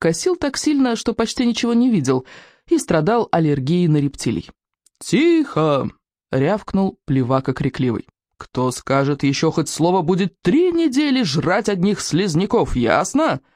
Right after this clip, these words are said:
Тотчас же наступила гробовая тишина. Слизняки,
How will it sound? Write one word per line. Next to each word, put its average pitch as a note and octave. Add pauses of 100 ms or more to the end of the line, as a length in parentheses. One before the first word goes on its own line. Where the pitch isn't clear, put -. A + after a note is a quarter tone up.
(680)
Тотчас F3+
же G#3
наступила F#3+
гробовая D#3
тишина. C3 (720)
Слизняки, G3